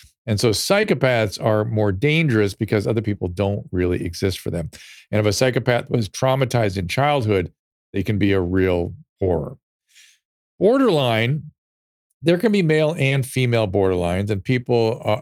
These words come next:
are, it's more on the female s-, uh, spectrum. It probably is not the female manifestation of, and by female, I mean X X chromosome. Female, we're not talking about gender, we're talking about human female biology, that the female,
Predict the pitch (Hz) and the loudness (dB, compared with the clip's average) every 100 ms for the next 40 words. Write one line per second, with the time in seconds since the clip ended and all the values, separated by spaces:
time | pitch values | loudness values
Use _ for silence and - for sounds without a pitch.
0 | - 113 120 - 120 120 131 143 135 143 | -2 -2 -2 -4 0 2 2 0 -4 -4
1 | 123 113 107 143 127 117 98 - - _ | -2 -2 -2 -2 0 0 -2 -6 -12 _
2 | 98 87 - 107 95 - 87 98 123 - | -8 -8 -6 -4 -4 -4 -6 -6 -8 -12
3 | - - _ _ - 135 135 - 160 180 | -20 -20 _ _ -2 0 -2 -2 0 2
4 | 196 185 170 151 139 135 131 151 190 170 | 0 2 2 2 2 0 0 0 0 -2
5 | - 160 147 139 127 120 117 - - 120 | -2 -2 0 0 0 0 -2 -4 -4 0
6 | 110 - 113 110 120 - 104 101 95 110 | 0 -2 -4 -4 -6 -4 0 0 -2 -2
7 | 101 104 139 127 113 107 110 110 107 - | 0 0 0 0 0 0 -2 -2 -4 -2
8 | 110 104 - - - 113 92 85 82 87 | -2 -2 -6 -18 -4 -2 0 -2 -4 -4
9 | 104 - - - _ - 143 151 147 135 | -8 -14 -20 -20 _ 0 2 4 2 2
10 | 117 113 117 - 123 131 123 110 92 101 | 0 2 2 0 0 0 0 0 2 0
11 | 101 98 98 104 101 - 104 104 113 - | 0 -2 -2 -2 -6 -8 -4 -4 -4 -4
12 | 113 104 110 95 87 82 98 113 - - | -2 0 0 2 0 -2 -4 -6 -10 -20
13 | _ _ _ _ - 127 127 123 135 127 | _ _ _ _ -2 2 2 0 0 0
14 | 127 - 160 185 180 151 131 123 | 0 -4 0 0 2 2 2 -2